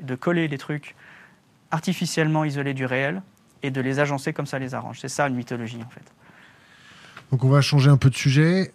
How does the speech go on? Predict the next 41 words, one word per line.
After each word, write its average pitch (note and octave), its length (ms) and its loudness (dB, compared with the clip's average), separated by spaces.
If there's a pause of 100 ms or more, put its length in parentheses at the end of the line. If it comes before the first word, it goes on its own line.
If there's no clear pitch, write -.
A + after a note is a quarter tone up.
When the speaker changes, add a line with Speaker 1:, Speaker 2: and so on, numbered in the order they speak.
Speaker 2:
Euh, A#2+ 560 2
bon, A#2 220 2
la A#2 160 2
question, C#3 300 2
je B2 60 4
la, G#2 140 0
celle-là, B2+ 320 2
je B2+ 160 -2
la, G2 160 -4
je G2 80 -8
la G2 80 -6
poserai A2 300 -2
qu'à - 100 -6
la G2 100 -2
fin, - 160 -8
les E2+ 120 -10
gars. D#2+ 200 -12
Et G2+ 80 -10
encore, F#2+ 320 -6
Speaker 1:
<laughs> - 80 -16
Speaker 2:
c'est - 120 -16
pas G2 80 -8
sûr. - 240 -8 (640)
Euh, B2 1040 4
c'est - 140 -4
un A2+ 40 0
private G#2 380 -4
joke, C#3 320 0
désolé. A#2+ 360 0 (500)
Euh, A#2 800 2 (280)
vous B2+ 200 4
avez D3 160 10
jamais D#3+ 320 4
assisté C#3 400 0
à C#3 40 4
des B2 80 2
conférences B2 560 0
à, A2 440 -2
à G#2+ 40 -4
l'armée ? A#2 440 2 (1500)
Speaker 1:
Non. F3+ 100 0